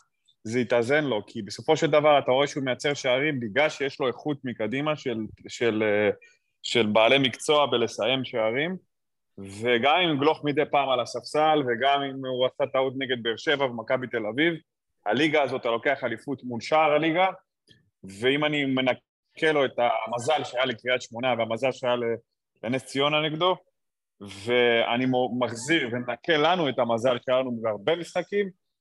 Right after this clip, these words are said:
אנחנו לא רחוקים, שוב, אני לא, אני חושב שהוא ייצר השנה כדורגל בליגה יותר טוב מברק בכר, לא תשכנע אותי אחרת, ואני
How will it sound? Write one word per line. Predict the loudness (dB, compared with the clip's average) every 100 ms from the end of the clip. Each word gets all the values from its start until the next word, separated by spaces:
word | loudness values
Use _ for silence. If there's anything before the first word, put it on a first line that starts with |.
| _ _ _ _
אנחנו | -6 -4 -2
לא | 2 2
רחוקים, | 2 -4 -4
שוב, | -4 0 0 -2
אני | -6 -2
לא, | -2 0 -2
אני | -2
חושב | -4 -2 -2
שהוא | 0
ייצר | -4 0 0
השנה | 0 -2 -6 -4
כדורגל | -2 -2 0 0 0 -4 -4
בליגה | -6 0 0 2 -2 2 0 0 _ _ _ _
יותר | -2 2 2 2
טוב | 0 -4
מברק | 0 0 0
בכר, | 2 0 0 0 0
לא | -2
תשכנע | -6 -8 -4
אותי | -4 -2 -4
אחרת, | -2 0 0 -4
ואני | -8 -8 -6 -6 -4